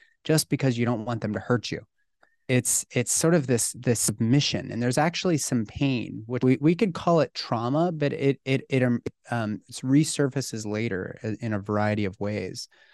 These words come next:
The other thing is that when a person doesn't feel supported, they don't feel seen and, and cared for, pain is actually far worse.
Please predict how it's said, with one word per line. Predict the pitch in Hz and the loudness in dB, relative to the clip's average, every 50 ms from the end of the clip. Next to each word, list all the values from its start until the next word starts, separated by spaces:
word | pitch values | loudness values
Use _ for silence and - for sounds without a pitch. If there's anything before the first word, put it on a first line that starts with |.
| _ _ _ _ _ _ _ _ - - _ | _ _ _ _ _ _ _ _ -20 -8 _
The | - 147 160 | 2 4 6
other | 196 240 254 208 | 6 6 4 4
thing | - 147 127 117 | 4 2 2 2
is | 113 104 | 0 0
that | 101 110 82 110 | 0 -2 -2 0
when | 120 131 135 | 0 0 0
a | - | 0
person | - - 160 160 - - 123 110 | 0 -2 -2 0 2 2 0 0
doesn't | 104 - 120 123 120 - 127 110 - | 0 0 0 0 2 0 -2 -2 -4
feel | - - - 123 123 123 110 101 | -8 -4 0 0 2 2 2 0
supported, | - - - 101 - - - 135 139 123 104 76 85 | -2 -4 -6 -6 -8 -4 -2 0 2 2 2 0 0
they | 92 101 | -2 0
don't | 101 120 131 120 113 | 0 0 0 -2 -4
feel | - - 135 120 107 98 | -4 -2 -2 0 0 0
seen | - - 135 113 98 85 80 76 85 98 - - | 0 0 0 0 0 -2 -4 -6 -8 -10 -8 -6
and, | 107 101 95 98 - - | -4 -4 -2 -4 -4 -4
and | 110 104 98 - | -4 -4 -4 -4
cared | - 110 107 160 180 185 175 - | -4 -2 2 4 4 4 4 2
for, | - - - 85 - _ | 0 -4 -6 -6 -6 _
pain | - 120 - 170 196 185 160 127 | 0 2 2 2 2 2 2 2
is | 107 98 | 2 0
actually | 90 107 123 - - - - - 92 | -2 -2 -4 -4 -6 -8 -8 -8 -10
far | 85 - - - - 123 127 127 127 123 123 123 120 120 120 113 113 107 | -12 -14 -14 -12 -8 -6 -4 -4 -4 -4 -4 -4 -4 -2 -2 -4 -4 -4
worse. | 104 113 123 117 95 - - - - - - | -4 -4 -2 -4 -4 -4 -6 -8 -8 -8 -8